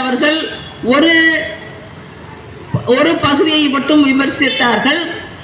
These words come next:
இன்றைக்கு இந்த ஆளுநர் ரவி தமிழ்நாட்டை பார்த்து, தமிழ் மக்களை பார்த்து, ஒரு தன்மான உணர்வும் சுயமரியாதையும் மிக்க அந்த வீரமிக்க தமிழர்களை பார்த்து, திராவிடர்களை பார்த்து,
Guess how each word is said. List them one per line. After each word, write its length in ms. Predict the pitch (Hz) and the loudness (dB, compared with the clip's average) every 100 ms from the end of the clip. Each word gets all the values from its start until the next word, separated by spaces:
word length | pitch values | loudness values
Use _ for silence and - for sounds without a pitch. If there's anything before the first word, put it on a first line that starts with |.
| - - | -10 -2
இன்றைக்கு 280 | 254 262 277 | -2 0 2
இந்த 100 | 247 240 | 2 2
ஆளுநர் 360 | 269 302 302 294 | 2 2 2 0
ரவி 180 | 269 285 311 269 | 0 0 0 0
தமிழ்நாட்டை 580 | 269 294 285 277 277 262 | 2 0 0 -2 -2 0
பார்த்து, 320 | 254 247 294 311 302 | 0 0 0 0 4
தமிழ் 260 | 262 302 269 | 4 4 2
மக்களை 340 | 254 285 320 254 262 | -2 0 0 0 0
பார்த்து, 340 | 247 247 294 311 320 - - - - | 0 2 2 2 0 -4 -4 -4 0
ஒரு 200 | 269 262 254 | 2 2 2
தன்மான 400 | 262 302 320 302 302 269 | 2 2 2 2 2 2
உணர்வும் 400 | 277 294 302 294 294 | 0 2 4 4 4
சுயமரியாதையும் 920 | 285 311 302 302 302 294 294 302 277 277 | 4 4 4 2 2 2 2 4 4 2
மிக்க 340 | 269 349 320 277 | 0 2 2 2
அந்த 100 | 262 262 | 2 4
வீரமிக்க 580 | 302 302 285 - 302 302 277 - - - 240 | 4 4 2 2 4 4 2 -6 -8 -2 2
தமிழர்களை 500 | 277 339 320 - 285 277 | 4 4 2 2 0 2
பார்த்து, 280 | 269 262 285 262 226 | 0 2 0 2 2
திராவிடர்களை 600 | 240 302 320 302 294 269 269 | 2 4 2 2 2 0 0
பார்த்து, 260 | 269 262 | 0 0